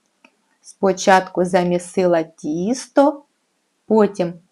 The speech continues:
загорнула начинку, потім наліпила пиріжків, поставила пиріжки у духовку, і пиріжки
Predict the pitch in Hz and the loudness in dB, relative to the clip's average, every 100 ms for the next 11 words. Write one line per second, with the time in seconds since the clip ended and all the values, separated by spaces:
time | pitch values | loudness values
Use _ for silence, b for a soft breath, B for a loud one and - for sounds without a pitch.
0 | - 185 190 190 202 202 196 214 214 190 | -10 0 2 4 2 2 2 4 4 2
1 | 180 180 175 - - 185 170 165 175 196 | 0 -2 -4 -6 -6 -4 -2 -2 -2 -4
2 | - 269 359 - _ _ _ _ _ _ | 0 2 2 -4 _ _ _ _ _ _
3 | _ 208 196 190 175 170 175 _ _ _ | _ 2 2 0 -6 -6 -12 _ _ _
4 | _ 190 196 202 214 214 214 214 214 175 | _ 0 2 4 2 2 2 4 4 2
5 | 170 208 208 196 185 - - - 165 170 | 0 2 4 4 -2 -10 -14 -8 -6 -2
6 | 202 320 - _ _ _ _ _ _ _ | 0 -2 -4 _ _ _ _ _ _ _
7 | _ - 202 220 - 233 214 185 175 165 | _ -4 -2 -2 0 4 4 4 0 -6
8 | 160 165 175 180 - - _ 160 156 - | -6 -4 -2 -4 -6 -12 _ -10 -10 -14
9 | _ _ - 202 170 190 202 - 202 180 | _ _ -2 0 0 -2 -2 -4 -2 0
10 | 160 160 - - - 277 440 - _ _ | 0 -2 -6 -8 0 2 2 -6 _ _
11 | _ _ _ _ _ _ _ _ _ _ | _ _ _ _ _ _ _ _ _ _
12 | _ _ _ _ _ _ _ _ _ _ | _ _ _ _ _ _ _ _ _ _
13 | _ _ _ _ _ _ _ _ _ _ | _ _ _ _ _ _ _ _ _ _
14 | _ _ _ _ _ _ _ _ _ - | _ _ _ _ _ _ _ _ _ 2
15 | 214 208 185 175 170 - - 180 247 403 | 2 2 0 0 -4 -8 -6 0 2 0